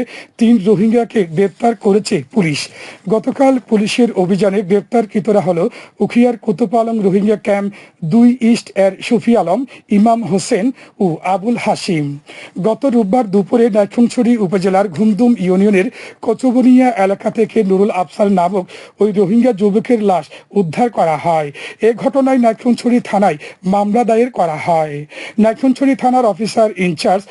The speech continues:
মাসরুরুল হক বলেন, হত্যাকাণ্ডের পরপরই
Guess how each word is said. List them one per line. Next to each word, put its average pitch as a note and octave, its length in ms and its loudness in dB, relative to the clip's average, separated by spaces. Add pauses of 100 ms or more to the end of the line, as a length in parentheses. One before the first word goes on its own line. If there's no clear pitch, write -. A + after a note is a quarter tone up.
(320)
মাসরুরুল B3 600 2 (140)
হক A3+ 180 0 (280)
বলেন, F3 260 0 (340)
হত্যাকাণ্ডের B3+ 680 0 (100)
পরপরই G3+ 420 0